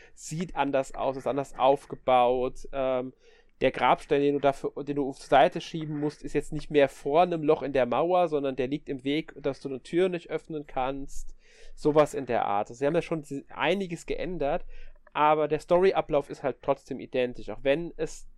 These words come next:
manche Elemente, also es manchmal Sachen gibt,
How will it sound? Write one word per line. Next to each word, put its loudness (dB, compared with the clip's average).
manche -2
Elemente, -2
also -4
es -10
manchmal -2
Sachen -2
gibt, -6